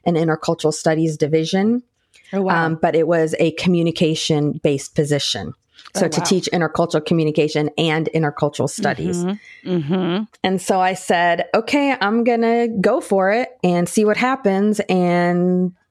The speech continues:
Speaker 1: everybody said, "What about that dissertation?" And I said, "Mm, we'll come to that
Speaker 2: <laughs>
Speaker 1: bridge when, you know, we'll see."
Speaker 2: Mm-hmm.
Speaker 1: And I got the position.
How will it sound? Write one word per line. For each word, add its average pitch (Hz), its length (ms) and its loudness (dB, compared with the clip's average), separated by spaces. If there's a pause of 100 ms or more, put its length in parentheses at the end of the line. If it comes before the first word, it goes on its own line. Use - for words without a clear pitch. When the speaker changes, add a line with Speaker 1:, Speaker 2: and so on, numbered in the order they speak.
(180)
Speaker 1:
everybody 170 400 0
said, 175 280 -2
"What 175 180 2
about 180 280 0
that 180 200 0
dissertation?" 208 800 0
And 175 160 2
I 165 120 2
said, 170 460 -2
"Mm, 214 460 2
we'll 196 140 2
come 175 220 -2
to 165 80 0
that 131 340 -2 (440)
Speaker 2:
<laughs> 202 180 -2
Speaker 1:
bridge 165 320 2
when, 156 600 0
you 151 100 0
know, 135 300 0 (520)
we'll 170 320 2
see." 139 360 -2 (580)
Speaker 2:
Mm-hmm. 190 480 -2
Speaker 1:
And 220 380 -2 (100)
I 190 100 -2
got 185 200 -2
the 202 60 0
position. 240 500 -2